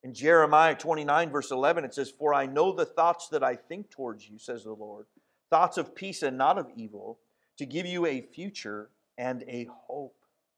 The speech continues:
Listen, when you give your life to Jesus Christ, you become a son or a daughter of Christ. You have become a part of something that is worth living for. Amen?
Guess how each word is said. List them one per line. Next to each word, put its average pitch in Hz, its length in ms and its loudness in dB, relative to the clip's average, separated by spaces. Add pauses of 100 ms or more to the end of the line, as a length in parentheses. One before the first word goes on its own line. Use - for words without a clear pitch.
(680)
Listen, 160 320 -2
when 156 120 -2
you 185 120 -8
give 202 180 -6
your 202 160 -2
life 190 240 4
to 160 100 -12
Jesus 143 480 -14
Christ, 185 460 0
you 175 180 -8
become 190 760 -2 (880)
a 143 80 2
son 202 360 0
or 196 140 4
a 160 100 0
daughter 170 360 6
of 143 120 -2
Christ. 170 440 2
You 240 240 -2
have 208 260 2
become 180 380 0
a 165 40 6
part 208 360 4
of 185 100 -4
something 156 640 -4 (320)
that 156 160 2
is 151 160 -6
worth 147 320 -4
living 123 500 -6
for. 104 200 -12 (160)
Amen? 135 420 -4